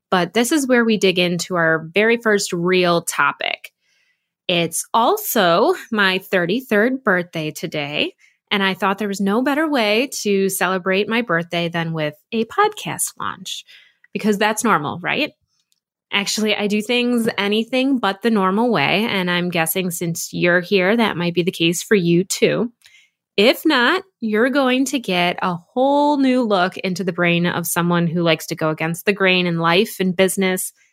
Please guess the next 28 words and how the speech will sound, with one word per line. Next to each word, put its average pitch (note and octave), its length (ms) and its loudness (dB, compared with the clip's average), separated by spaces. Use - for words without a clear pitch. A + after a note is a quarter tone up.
and D#3+ 320 -2
all A#3 520 0
the A3+ 100 0
nonsense F#3 640 -2
that - 240 -4
stirs - 320 -6
up. - 200 -4
And D#3+ 240 -8
bless G#3+ 320 -4
my A#3+ 180 0
husband A3 440 0
for G#3 100 0
putting F#3+ 320 -2
up F3+ 140 -6
with F3 180 -10
everything F#3 460 -4
that E3+ 140 -12
I - 80 -6
do, C#4+ 480 -2
because G#3+ 260 -2
Lord G3+ 560 0
knows F#3 480 0
I'm E3+ 320 -2
a E3 60 -4
lot - 240 -2
to F3+ 100 -8
handle. A#2 500 -6
Today, A#3+ 640 2